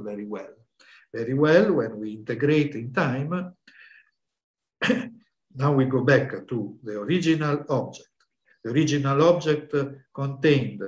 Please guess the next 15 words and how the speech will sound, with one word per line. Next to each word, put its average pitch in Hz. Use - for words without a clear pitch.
a, 117
an 120
expectation 185
and 139
an 131
integration 135
in 107
time. 147
Uh, 104
and 107
so 117
the 101
expectation, 127
uh, 104
is 110